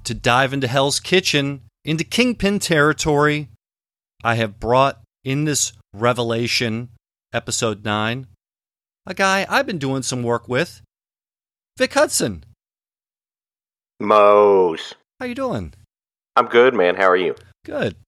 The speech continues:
Speaker 1: Hey, so what's your, uh, background with Daredevil?
Speaker 2: Uh, my background with Daredevil is pretty much my background with all comic book T V and movies. I kinda live in blissful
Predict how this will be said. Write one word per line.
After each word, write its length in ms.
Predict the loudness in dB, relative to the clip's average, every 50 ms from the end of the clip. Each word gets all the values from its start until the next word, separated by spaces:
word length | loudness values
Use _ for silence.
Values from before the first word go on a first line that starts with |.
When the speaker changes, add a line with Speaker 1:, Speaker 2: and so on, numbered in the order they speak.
| _ _ _ _ _
Speaker 1:
Hey, 240 | -2 0 0 0 0
so 400 | -4 -2 2 2 2 2 0 -4 _ _ _ _ _ _
what's 360 | -14 -10 -8 -8 -6 -6 -6 -4
your, 220 | -4 -2 0 2
uh, 400 | 2 4 4 2 0 -2 -4 -8 -14 _ _ _ -8 -4
background 520 | -2 0 0 0 -2 -2 -2 0 -2 -2
with 140 | -4 -6 -4
Daredevil? 580 | -2 0 2 2 2 0 -4 -6 -8 -12 -18 -20 _ _ _ _ _ _ _ _ _ _ _ _ _ _ -18 -18 -18 -18 -20 _ _ _
Speaker 2:
Uh, 460 | 2 4 6 6 8 8 8 8 6 6
my 180 | 6 4 4
background 520 | 4 4 4 2 2 2 2 2 2 4 4
with 160 | 2 0 2
Daredevil 840 | 4 4 6 6 4 4 2 0 0 0 0 -2 -2 -2 -6 -8 -10 -10
is 100 | -10 -10
pretty 280 | -6 _ -2 -2 0
much 260 | 0 0 -2 -2 -2
my 140 | -2 -2 -2
background 580 | 0 0 0 0 -2 -2 -2 0 0 2 2 2
with 180 | 0 -2 -4 -8 -2
all 220 | 0 2 2 2 2
comic 460 | 0 0 0 0 0 0 -2 -6 -4
book 260 | -2 -2 -2 -4 -6 -12
T 180 | -10 -10 -10 -8
V 240 | -8 -6 -4 -4
and 140 | -4 -4 -4
movies. 520 | -4 -4 -4 -4 -6 -8 -10 -10 -10 -12 -6 -2
I 380 | 0 2 2 2 0 -2 -6 -8 -10
kinda 400 | -4 -2 -2 0 2 0 0 0
live 260 | 2 2 2 2 2
in 220 | 2 -2 -4 -6 -12 _ _ 0
blissful 420 | 0 0 0 -2 0 0 0 0